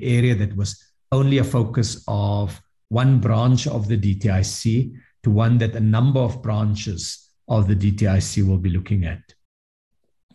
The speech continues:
Honorable Tring, I should, um, advise that I've not re-, uh, read, uh, the Benedict Dube article. I would be looking forward to reading it. Um,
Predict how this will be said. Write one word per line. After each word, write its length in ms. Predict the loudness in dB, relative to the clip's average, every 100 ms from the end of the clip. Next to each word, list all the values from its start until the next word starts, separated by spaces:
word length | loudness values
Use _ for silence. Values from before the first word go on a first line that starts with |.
| -20 -20 _ -2
Honorable 480 | 2 2 2 0 0
Tring, 240 | -2 0
I 100 | 0
should, 360 | 0 -2 -2 -2
um, 440 | 0 2 2 0 -6 _ _ _ -2
advise 760 | 0 2 2 2 0 0 -2
that 120 | -2
I've 180 | 0 2
not 240 | 2 2 2
re-, 260 | 0 0
uh, 140 | -2 0
read, 320 | 0 -2 -2
uh, 500 | -2 0 -2 -6 -6
the 140 | -4
Benedict 580 | 0 2 2 2 0 -4 -10 0
Dube 560 | 2 2 2 0 0 -2
article. 520 | -4 -2 -4 -2 -2
I 100 | -2
would 220 | -4 -4
be 100 | -2
looking 300 | -2 0 0
forward 440 | 2 2 2 0 -4 -4
to 120 | -2
reading 320 | 0 2 2
it. 260 | 2 0 -6 -20 _ _ _ -4
Um, 680 | 0 0 0 0 0 -2